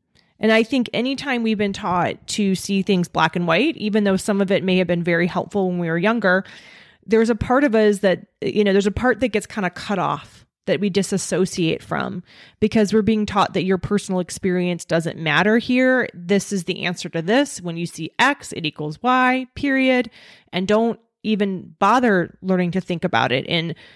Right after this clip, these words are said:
maybe a moral sense to yourself or based on your own values. Again, so many people don't even know what their own values are. They've never actually sat down and been like, "What are my key values in life? How do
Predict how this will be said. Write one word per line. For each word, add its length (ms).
maybe 260
a 60
moral 480
sense 360
to 140
yourself 600
or 200
based 300
on 180
your 200
own 200
values. 680
Again, 360
so 220
many 140
people 240
don't 180
even 200
know 140
what 220
their 180
own 180
values 520
are. 360
They've 120
never 200
actually 260
sat 320
down 280
and 120
been 180
like, 300
"What 240
are 120
my 180
key 240
values 480
in 160
life? 380
How 320
do 300